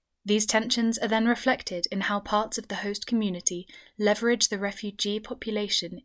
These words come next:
in order to attract aid and preferential treatment from central government. This increases the marginalisation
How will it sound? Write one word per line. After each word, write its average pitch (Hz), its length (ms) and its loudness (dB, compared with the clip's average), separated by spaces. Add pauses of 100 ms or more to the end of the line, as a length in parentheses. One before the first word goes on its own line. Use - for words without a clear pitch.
in 214 100 2
order 220 220 -2
to - 160 -4
attract 233 440 -4
aid 202 320 -6 (320)
and 208 140 -4
preferential 196 640 -4
treatment 175 640 -4
from 214 180 -6
central 175 380 -6
government. 170 540 -10 (1120)
This 233 260 4
increases 214 600 0
the 196 80 -6
marginalisation 185 1040 -2